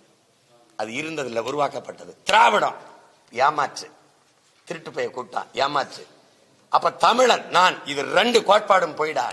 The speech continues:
நாம தமிழன், தேசம் தமிழ் தேசம், நாடு தமிழ் தேசம். இங்கு வாழுகிற மக்களின் மொழி, கலை, கலாச்சாரம், பண்பாடு, வேளாண்மை, தொன்று தொட்ட ம-, வேளாண்மை, அவனுடைய வ-, வழி-, வழிபாட்டு முறை, மெய்யியல் கோட்பாடு, பெண்ணிய உரிமை,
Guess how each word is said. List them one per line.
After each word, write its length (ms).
நாம 280
தமிழன், 520
தேசம் 420
தமிழ் 300
தேசம், 340
நாடு 340
தமிழ் 300
தேசம். 460
இங்கு 280
வாழுகிற 460
மக்களின் 400
மொழி, 360
கலை, 300
கலாச்சாரம், 600
பண்பாடு, 540
வேளாண்மை, 560
தொன்று 300
தொட்ட 260
ம-, 280
வேளாண்மை, 440
அவனுடைய 440
வ-, 240
வழி-, 220
வழிபாட்டு 500
முறை, 220
மெய்யியல் 380
கோட்பாடு, 520
பெண்ணிய 360
உரிமை, 520